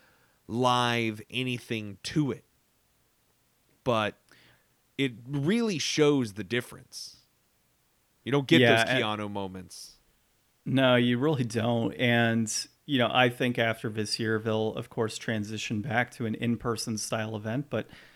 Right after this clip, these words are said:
Speaker 2: at the end of the day, I think, um, you know, we, we have the situation where some of these other companies are jumping out, right? Like, I think Activision, I wanna say, did not present this year, if I'm correct. And I know E A does their own thing.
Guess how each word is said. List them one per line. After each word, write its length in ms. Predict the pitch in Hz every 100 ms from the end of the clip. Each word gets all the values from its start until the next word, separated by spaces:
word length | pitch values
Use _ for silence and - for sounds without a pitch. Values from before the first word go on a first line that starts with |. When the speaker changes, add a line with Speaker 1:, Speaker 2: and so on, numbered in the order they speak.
| - _ -
Speaker 2:
at 140 | 127
the 100 | 135
end 80 | 135
of 80 | 120
the 60 |
day, 280 | 117 117 117
I 80 | 113
think, 380 | - 170 175 151
um, 520 | 139 123 110 104 107 _ _ _ - _ _ _
you 120 | 123
know, 120 | 117
we, 280 | 113 127 123
we 80 | 143
have 100 | 151
the 60 | 139
situation 720 | - - 123 113 107 113 107
where 480 | 107 104 107 104 - _ _ _ -
some 320 | - 135 131
of 80 | 120
these 180 | 120 113
other 200 | 107 107
companies 500 | 120 101 113 107 110
are 100 | 110
jumping 460 | 127 113 110 107
out, 240 | 107 104 117
right? 160 | 113
Like, 160 | 113 120
I 60 |
think 360 | 120 160 160 - _
Activision, 540 | 123 123 131 143 135 139
I 60 |
wanna 180 | 135 139
say, 320 | - 139 135
did 160 | 131 123
not 180 | 127 123
present 300 | 123 127 127
this 240 | 143 -
year, 320 | 147 147 147 -
if 140 | 123
I'm 100 | 123
correct. 480 | 127 127 131 - - - - _
And 160 | - 113
I 60 |
know 180 | 123 131 123
E 160 | 120
A 180 | 120 120
does 260 | 117 110 113
their 180 | 113 110
own 160 | 107
thing. 340 | - 110 117